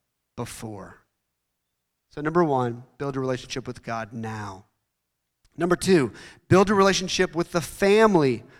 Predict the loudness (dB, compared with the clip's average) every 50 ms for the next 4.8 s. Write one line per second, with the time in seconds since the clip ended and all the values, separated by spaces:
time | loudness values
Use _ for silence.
0 | _ _ -12 -12 -10 -10 -10 -8 -8 -8 -10 -12 -14 -18 -20 _ _ _ _ _
1 | _ _ _ _ _ _ _ _ _ _ _ _ -4 -2 -2 0 -2 -4 -6 -4
2 | -2 0 0 0 0 -2 -4 -6 0 4 4 4 4 4 0 -2 0 2 4 4
3 | 4 4 0 -4 -4 _ 2 2 2 2 0 -2 -4 -6 -10 -14 _ _ _ _
4 | _ -2 -2 0 4 4 4 4 6 4 4 4 4 2 -6